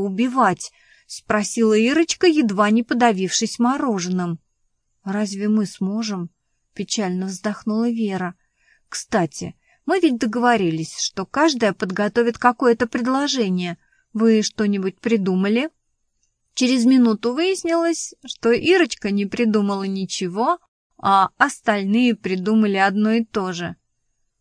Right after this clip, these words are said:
«Похищение?» трагическим шепотом спросила Ирочка, перебрасывая косу за спину. «А это не опасно?» Катя с жалостью поглядела на нее. «Для нас сейчас все опасно,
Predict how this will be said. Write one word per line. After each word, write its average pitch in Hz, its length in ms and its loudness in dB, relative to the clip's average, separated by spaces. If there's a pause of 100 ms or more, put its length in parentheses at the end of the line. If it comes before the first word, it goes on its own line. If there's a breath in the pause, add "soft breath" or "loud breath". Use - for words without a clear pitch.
(160)
«Похищение?» 285 1400 0 (580)
трагическим 233 760 0
шепотом 226 480 0
спросила 240 560 0
Ирочка, 254 460 2
перебрасывая 233 760 0
косу 240 400 -2
за 226 240 2
спину. 208 480 -4 (440)
«А 202 180 -6
это 233 240 0
не 254 180 8
опасно?» 254 720 0 (600)
Катя 302 380 0
с 233 80 -4
жалостью 226 680 -4
поглядела 190 760 -4
на 185 140 -2
нее. 185 500 -6 (540)
«Для 196 260 0
нас 240 240 2
сейчас 285 440 -4
все 240 380 -4
опасно, 185 600 -6